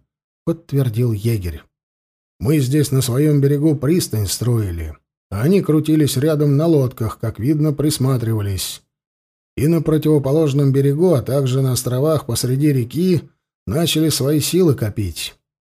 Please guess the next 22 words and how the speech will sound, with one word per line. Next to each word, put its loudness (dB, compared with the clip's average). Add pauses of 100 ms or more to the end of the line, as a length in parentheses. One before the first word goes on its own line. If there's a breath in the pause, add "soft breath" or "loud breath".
(420)
Перед -8
моей 2
ротой 2
вице-президентом 2
военной 2
коллегии 2
генерал-аншефом 0
Потемкиным 0
Григорием 2
Александровичем 0
была 2
поставлена 2
задача 0
не 4
допустить 0
проникновения 2
на 2
наш 0
берег 2
супротивной 2
воинской 2
силы 2